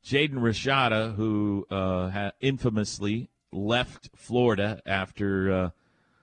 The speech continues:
the Gator Collective backed out on their thirteen million dollar promise, will be an Arizona State Sun Devil. That means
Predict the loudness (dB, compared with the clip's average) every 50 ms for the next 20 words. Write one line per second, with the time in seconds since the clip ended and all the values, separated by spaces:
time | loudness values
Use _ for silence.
0 | _ _ _ _ _ _ _ _ _ -10 -4 -2 0 0 0 0 -2 -2 0 2
1 | 2 4 4 2 2 0 -2 -4 -4 -2 -2 -2 -2 -4 -6 -2 0 0 0 0
2 | -2 -2 -2 -2 -2 -2 -2 -2 -2 -2 -2 -2 -2 -2 -2 -2 -2 -4 -2 0
3 | 2 2 2 2 0 0 0 0 0 -2 -2 -4 -2 -4 -4 -2 -4 -4 -6 -8
4 | -10 -14 -18 _ _ _ _ _ _ _ _ -10 -6 -6 -2 -2 0 0 0 -2
5 | -4 -4 -6 -8 -8 -6 -4 -2 0 2 2 2 0 0 -2 -2 -2 -2 -4 -6
6 | -6 -6 -4 -2 -2 -4 -6 _ _ _ _ _ -16 -14 -8 -2 0 0 0 0
7 | 0 0 2 2 2 2 0 -4 -12 -14 _ _ _ _ _ _ _ _ _ _
8 | _ _ _ _ _ _ _ _ _ _ -2 0 0 4 6 6 6 6 4 0
9 | -4 -6 -6 -8 -10 -12 -16